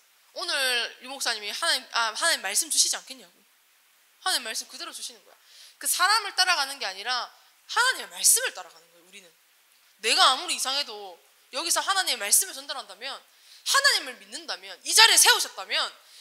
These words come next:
그 중에서 나오는 하나님 말씀이 맞기 때문에 우리가 붙잡고 따라가는 거예요. "내 말을 들어라." 이런 게 아니에요.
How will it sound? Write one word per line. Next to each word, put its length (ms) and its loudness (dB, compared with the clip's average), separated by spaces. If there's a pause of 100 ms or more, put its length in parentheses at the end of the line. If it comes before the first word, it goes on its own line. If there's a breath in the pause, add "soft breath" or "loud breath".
(160 loud breath)
그 420 2
중에서 400 4
나오는 300 -2
하나님 300 0
말씀이 340 -2
맞기 300 -8
때문에 460 -4
우리가 260 -14
붙잡고 360 -10
따라가는 420 -6
거예요. 340 -18 (800)
"내 240 6
말을 280 8
들어라." 300 0
이런 180 -14
게 60 -14
아니에요. 320 -20